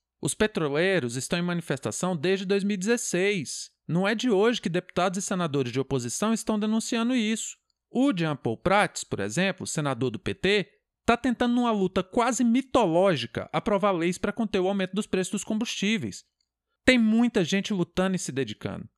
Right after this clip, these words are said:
Tem muita gente, muitas organizações levando o debate à informação.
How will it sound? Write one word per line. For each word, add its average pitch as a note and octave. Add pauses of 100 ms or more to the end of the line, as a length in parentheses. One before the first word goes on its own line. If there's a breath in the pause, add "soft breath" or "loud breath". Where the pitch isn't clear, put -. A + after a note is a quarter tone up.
Tem B3
muita A3
gente, D#3+
muitas G#3
organizações F3
levando F3+
o G3
debate D#3
à F3
informação. E3